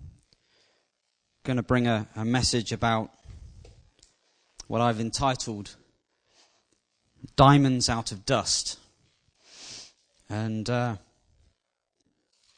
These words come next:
I've tried many times to get away from this message. The more I read into it, I tried to find other things to read about and talk about.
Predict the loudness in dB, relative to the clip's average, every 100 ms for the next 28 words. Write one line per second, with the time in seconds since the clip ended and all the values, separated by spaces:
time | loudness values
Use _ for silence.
0 | _ _ _ _ _ _ -12 -2 2 4
1 | 4 2 2 2 2 4 0 -2 -2 -2
2 | 0 0 0 -2 -6 -4 -4 -4 -4 -6
3 | -6 -4 0 2 2 0 0 -2 -2 0
4 | -2 -4 -16 _ _ _ _ _ _ _
5 | _ _ _ -16 -12 0 2 2 0 -4
6 | 0 0 -2 -2 -4 -6 -4 -2 0 0
7 | -2 -2 -6 -18 -20 _ _ _ _ _
8 | _ _ _ _ -10 -4 0 0 2 2
9 | 2 -2 -4 -2 -2 0 4 4 0